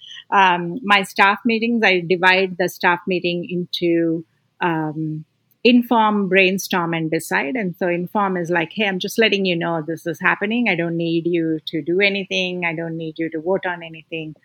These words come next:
Brainstorm or discuss, as we call it, is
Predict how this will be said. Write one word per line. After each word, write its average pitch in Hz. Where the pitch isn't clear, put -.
Brainstorm 214
or 170
discuss, 170
as 165
we 170
call 165
it, 165
is 160